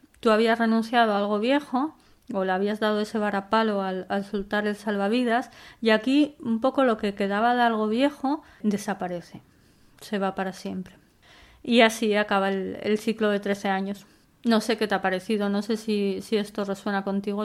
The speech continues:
o te parece una locura total. Yo me hago cargo, ¿eh? Me hago cargo porque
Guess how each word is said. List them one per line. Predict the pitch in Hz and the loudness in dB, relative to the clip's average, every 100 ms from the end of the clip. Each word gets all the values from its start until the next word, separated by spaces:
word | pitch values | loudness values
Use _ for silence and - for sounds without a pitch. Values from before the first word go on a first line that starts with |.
| 208 | -4
o | 196 196 | -4 -4
te | 196 | -6
parece | 190 190 196 | -4 -6 -4
una | 202 190 | -4 -4
locura | 185 185 196 190 190 196 | -6 -6 -4 -4 -6 -8
total. | - 185 180 180 180 _ _ _ - - _ _ _ _ - | -10 -8 -6 -6 -10 _ _ _ -20 -20 _ _ _ _ -6
Yo | 208 226 254 | 0 0 0
me | 247 226 | 0 4
hago | 233 247 247 | 4 4 2
cargo, | 185 185 180 | 0 -2 -6
¿eh? | 190 220 | -8 -6
Me | 226 | -4
hago | 190 196 | -2 -2
cargo | 202 202 233 233 | 0 2 0 -2
porque | 196 196 190 180 180 | -4 -4 -4 -6 -6